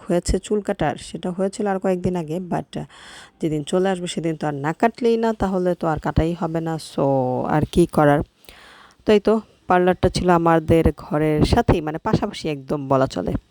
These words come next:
তো নিয়ে গেলাম, তারপরে গিয়ে ওনার চুল কাটা হলো। ওনার সামনে শুধু ব্যাঙ্কস কাট করার মতো, ব্যাঙ্কস না, সরি, পপ কাটের মতো। এখন ও চেয়েছিল পুরাটা, but বড় বড় চুলগুলো কাটতে আমারই খারাপ লাগছিল, তো সামনেই শুধু একটু কেটে দিলাম। আর এই তো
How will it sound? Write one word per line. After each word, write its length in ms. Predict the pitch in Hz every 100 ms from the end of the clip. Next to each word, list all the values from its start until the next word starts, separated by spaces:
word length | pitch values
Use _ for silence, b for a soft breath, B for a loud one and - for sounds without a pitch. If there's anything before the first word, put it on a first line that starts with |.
| b b _ _ _ -
তো 140 | 170
নিয়ে 240 | 170 202
গেলাম, 360 | 202 196 196 208 _ _ _ _
তারপরে 340 | - 180 - 170
গিয়ে 280 | 160 165 160
ওনার 240 | 156 156 -
চুল 140 | 170
কাটা 260 | 165 160 151
হলো। 260 | 156 202
ওনার 200 | 240 170
সামনে 440 | 156 - 160 160 160
শুধু 220 | - 156
ব্যাঙ্কস 420 | 143 147 151 160
কাট 240 | - 147 -
করার 240 | 151 147
মতো, 220 | 143 139
ব্যাঙ্কস 280 | - 175 - -
না, 60 |
সরি, 260 | 139 160 143 B B B -
পপ 100 | 202 -
কাটের 220 | 214 185
মতো। 260 | 170 156 196
এখন 280 | 247 170 160 -
ও 140 | - 196
চেয়েছিল 360 | - 185 - 185
পুরাটা, 340 | 180 190 170
but 160 | 165 156 -
বড় 280 | 147 147 170
বড় 180 | 175 180
চুলগুলো 340 | - 170 160 156
কাটতে 280 | 160 - 160
আমারই 280 | 143 151
খারাপ 240 | 160 165 180
লাগছিল, 320 | - - - 151
তো 140 | - 151
সামনেই 400 | - - 156 151
শুধু 180 | 151 156
একটু 180 | - -
কেটে 220 | 156 151
দিলাম। 220 | 147 139
আর 200 | - 156 -
এই 120 | 196
তো 220 | - 208